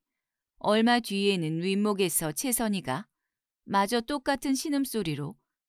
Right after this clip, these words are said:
똑같이 돌르고 있는 것이 아닌가. 이렇게 되면 나는 저들 치닥거리 하려 온 것도 아니겠고 너무 벨이 상해서 한 구석에서 담배만 뻑뻑 피우고 있자니 또 미닫이가 우람스레 열리고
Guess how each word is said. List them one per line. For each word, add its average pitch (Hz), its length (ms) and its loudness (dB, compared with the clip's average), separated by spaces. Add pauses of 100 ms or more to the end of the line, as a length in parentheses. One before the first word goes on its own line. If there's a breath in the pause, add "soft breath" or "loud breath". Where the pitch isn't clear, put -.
(120)
똑같이 214 720 -2
돌르고 196 520 2
있는 185 280 -4
것이 190 320 -2
아닌가. 185 500 -4 (920)
이렇게 233 420 2
되면 175 460 0 (380)
나는 220 360 4
저들 202 440 0
치닥거리 240 520 0
하려 175 260 2
온 170 140 -4
것도 190 300 0
아니겠고 175 760 -2 (460)
너무 175 340 0
벨이 196 360 4
상해서 185 600 -2 (580)
한 285 200 -2
구석에서 196 720 0
담배만 185 640 0
뻑뻑 202 420 0
피우고 156 340 -2
있자니 170 640 -4 (600)
또 160 180 0
미닫이가 180 640 0
우람스레 180 540 0
열리고 175 560 -2